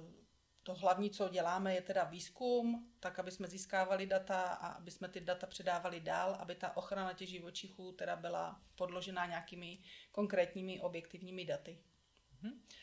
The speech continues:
Speaker 2: A ktorým druhom živočichov sa venujete, alebo v minulosti ste sa hlavne venovali?
Speaker 1: My jsme malá organizace, děláme hlavně teda druhovou ochranu, takže se snažíme jakoby vybrat si pár nějakých druhů, kterým se věnujeme dlouhodobě, aby to mělo nějaký smysl.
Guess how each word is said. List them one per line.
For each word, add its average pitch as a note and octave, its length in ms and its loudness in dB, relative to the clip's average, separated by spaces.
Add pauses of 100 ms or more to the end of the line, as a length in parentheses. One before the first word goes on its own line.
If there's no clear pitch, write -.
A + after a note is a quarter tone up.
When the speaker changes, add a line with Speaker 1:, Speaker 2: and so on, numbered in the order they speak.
(160)
Speaker 2:
A C#3+ 60 2
ktorým F#3 320 0
druhom E3 260 -4
živočichov C#3 920 -10
sa C3+ 240 -4
venujete, C3+ 560 -12
alebo C#3 240 -10
v C#3 160 -12
minulosti C#3 320 -8
ste - 80 -4
sa - 160 -2
hlavne C#3+ 320 0
venovali? D3+ 480 -6 (240)
Speaker 1:
My A3 160 4
jsme A#3 160 2
malá E3+ 320 10
organizace, B3+ 840 6
děláme F#3+ 300 6
hlavně G#3+ 220 2
teda G3+ 200 4
druhovou G3+ 460 4
ochranu, A#3+ 600 2
takže F#3+ 300 -4
se G3+ 160 -4
snažíme G3+ 460 2
jakoby G3 340 2
vybrat F#3+ 380 4
si G3+ 100 -6
pár F#3 340 6
nějakých F#3+ 400 -4
druhů, F#3 300 -4
kterým F#3 300 0
se F#3 140 -8
věnujeme F#3+ 360 -2
dlouhodobě, G3 600 2
aby E3+ 180 0
to F3 120 -14
mělo F3 220 -8
nějaký F3 300 -10
smysl. A#3 520 2